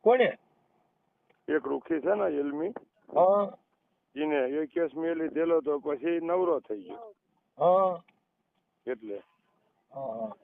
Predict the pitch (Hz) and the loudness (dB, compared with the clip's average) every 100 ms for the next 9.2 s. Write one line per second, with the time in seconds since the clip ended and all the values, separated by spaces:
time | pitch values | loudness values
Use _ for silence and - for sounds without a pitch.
0 | _ _ 135 175 170 196 180 190 190 180 | _ _ 0 0 0 -2 2 2 4 4
1 | 190 196 175 226 220 160 _ _ _ - | 6 4 4 2 2 0 _ _ _ -20
2 | _ 320 _ _ 262 _ _ _ _ 151 | _ _ _ _ -20 _ _ _ _ 2
3 | 214 202 214 226 233 202 190 - 208 214 | 4 4 4 2 2 0 0 2 2 2
4 | 190 165 160 175 180 180 151 175 175 175 | 2 2 4 2 2 0 2 0 4 4
5 | 139 101 95 - _ - 165 175 - - | 4 0 -14 -20 _ 2 6 6 4 -6
6 | _ 427 - _ _ _ _ 175 214 233 | _ -20 -20 _ _ _ _ 2 4 2
7 | 233 202 196 220 214 196 180 156 147 143 | 4 2 4 4 4 2 2 0 0 0
8 | 123 113 104 101 85 - - _ - _ | 0 -2 -4 -10 -10 -14 -20 _ -20 _
9 | - | -20